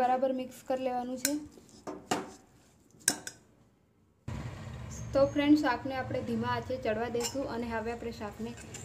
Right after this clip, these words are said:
ઢાંકી લઈશું બરાબર. પાંચેક મિનિટ સુધી ચડવા દઈશું.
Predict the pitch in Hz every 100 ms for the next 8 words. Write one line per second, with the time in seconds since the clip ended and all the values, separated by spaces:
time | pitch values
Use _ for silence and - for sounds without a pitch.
0 | - - - 220 214 262 254 254 285 247
1 | 233 220 247 269 269 - - - - -
2 | - - - - - - - - - -
3 | 254 247 269 277 269 254 381 320 254 262
4 | 240 226 240 254 233 285